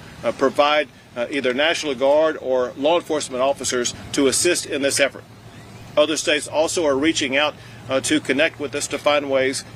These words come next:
in which they can also provide assistance. In addition to all of that, I'm working on new laws as we come to a close of this le-, legislative session that will provide us even more tools.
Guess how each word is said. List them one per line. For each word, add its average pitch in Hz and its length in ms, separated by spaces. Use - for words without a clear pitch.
in 135 100
which 135 200
they 151 260
can 131 160
also 131 480
provide 117 520
assistance. - 600
In - 80
addition 196 360
to 180 80
all 160 160
of 143 80
that, 160 280
I'm 151 340
working 165 380
on 143 360
new 165 280
laws 147 760
as 135 200
we 135 240
come 160 240
to 147 140
a 131 40
close 147 400
of 131 120
this 139 200
le-, 139 200
legislative 139 400
session 160 360
that 160 140
will 139 140
provide 156 360
us 165 120
even 147 240
more 147 180
tools. - 480